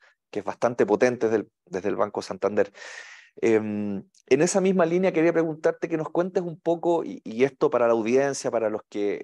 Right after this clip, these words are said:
están pensando en lo que se viene este año, en un segundo ciclo, para algunos el primer ciclo de Reportar con la cuatro seis uno, eh, que nos cuentes un poco más en la interna,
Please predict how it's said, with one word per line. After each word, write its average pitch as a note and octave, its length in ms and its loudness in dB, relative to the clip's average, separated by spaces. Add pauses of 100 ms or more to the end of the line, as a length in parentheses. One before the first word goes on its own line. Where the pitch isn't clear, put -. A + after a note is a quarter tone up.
(140)
están B2+ 580 -6 (280)
pensando B2+ 480 0
en B2 40 2
lo B2 80 4
que A2+ 80 0
se A2 160 -2
viene B2+ 240 0
este A#2 200 -2
año, B2+ 440 -4 (520)
en A2+ 100 -2
un A#2 80 0
segundo C#3 500 4
ciclo, C3 720 2
para A2+ 160 2
algunos A2 280 -2
el G#2 100 -6
primer A#2+ 360 -2
ciclo C3+ 320 -2
de C3 60 2
Reportar B2 380 -2
con A#2+ 120 -6
la A#2+ 100 -4
cuatro A#2+ 240 -4
seis A#2 200 -6
uno, C#3 260 -4 (800)
eh, A#2+ 260 6 (480)
que D3 100 -2
nos D3 100 0
cuentes G3 260 0
un F#3 100 -4
poco F#3 220 0
más G#3 140 -2
en G3 100 -6
la F3 60 -4
interna, G#2+ 680 -6